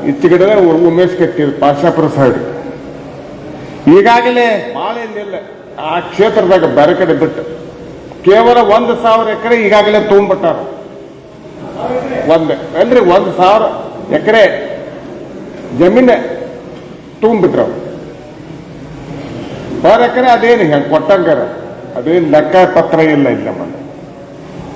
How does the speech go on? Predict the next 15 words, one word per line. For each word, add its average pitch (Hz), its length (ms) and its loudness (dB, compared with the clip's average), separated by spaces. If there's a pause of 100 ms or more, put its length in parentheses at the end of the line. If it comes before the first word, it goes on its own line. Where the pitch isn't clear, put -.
(1000)
ಯಾರ್ 226 320 4
ಜಮೀನು 254 320 4
ಅವು? 147 120 2 (2750)
ಅವ್ರ 190 160 6 (140)
ಸಮಾಜದ 208 440 4 (120)
ಜನ, 202 140 0 (880)
ಮುಳುಗಡೆ 214 540 6
ಆದಂತ 214 340 0 (180)
ಜನರದ್ದು 202 460 -2
ನಾಲ್ಕು 180 240 -2
ನಾಲ್ಕು 202 220 2
ಎಕರೆ 196 180 -2 (100)
ಏನು 196 200 -2
ಕೊಟ್ಟಿರ್ತಾರಲ್ಲ, 175 580 0 (3250)
ಹಿಡಕಲ್ 185 340 4